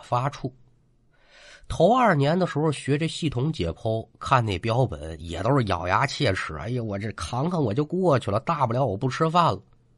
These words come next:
但现在眼瞅着要面对尸体了，心里这个犯愁啊，有心说以后这解剖课我不上了，不上不行，你学的就是这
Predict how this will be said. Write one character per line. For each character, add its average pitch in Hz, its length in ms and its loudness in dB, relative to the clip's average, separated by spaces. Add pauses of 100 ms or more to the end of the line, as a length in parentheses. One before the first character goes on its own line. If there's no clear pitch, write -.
(920)
但 233 180 6
现 226 160 2
在 208 120 4
眼 139 400 6
瞅 82 260 0
着 90 80 -2
要 131 180 4
面 131 300 2
对 104 160 0
尸 185 440 -2
体 - 200 -6
了， 80 260 -16 (120)
心 - 280 -2
里 98 140 -2
这 135 300 -2
个 82 100 -10
犯 90 340 -2 (120)
愁 73 340 -12
啊， - 100 -16 (760)
有 104 220 -4
心 170 300 -2
说 175 640 -2
以 113 240 -10
后 165 240 -4
这 160 100 -2
解 101 200 -10
剖 160 220 -2
课 170 180 -6
我 95 180 -4
不 120 240 -6
上 202 480 4
了， 87 220 -6 (300)
不 190 240 0
上 269 440 2
不 98 200 0
行， 90 260 -4
你 92 80 0
学 87 480 0
的 233 80 6
就 220 140 2
是 98 200 0
这 98 60 2